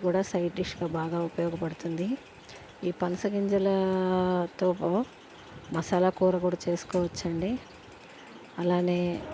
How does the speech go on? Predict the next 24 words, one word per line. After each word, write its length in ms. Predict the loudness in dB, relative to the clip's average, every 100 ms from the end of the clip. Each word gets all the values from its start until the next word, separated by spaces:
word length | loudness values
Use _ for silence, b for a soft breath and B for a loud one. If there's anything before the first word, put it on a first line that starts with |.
| 0
వంకాయ 400 | 0 2 4 6 6 4 2 2
అలాంటి 300 | 2 2 2
వాటిల్లో 420 | 2 2 2 4 4
మిక్స్ 300 | 0 -2 2
చేసి 220 | 2 2 -4
కూడా 260 | -2 0 0 -6 -20 -20 -20 -20 -20 -20 -8 -8
ఈ 300 | -8 -10 -4
కూరను 300 | 2 2 2
తయారు 420 | 0 0 2 2 0
చేసుకోవచ్చు. 680 | -2 -2 -4 -4 -4 -4 -4 -10 -4 0
చాలా 220 | 2 2 2
చాలా 200 | 2 2
బాగుంటుంది. 640 | 2 2 0 0 0 2 2 2
హై 200 | 4 4
ప్రోటీన్ 460 | 4 2 2 2 -2
ఫుడ్ 300 | -2 -2 0
అండి. 280 | 0 0 -2 -4 -14 B B B B B B 0
మీరు 220 | 4 6
తినచ్చు, 720 | 6 4 2 0 -2 -2 0 0
మీ 100 | -4 0
పిల్లలకు 440 | 2 6 6 4 2
కూడా 180 | 2 2
అలవాటు 440 | 4 2 2 2
చేయండి, 380 | 2 4 4 2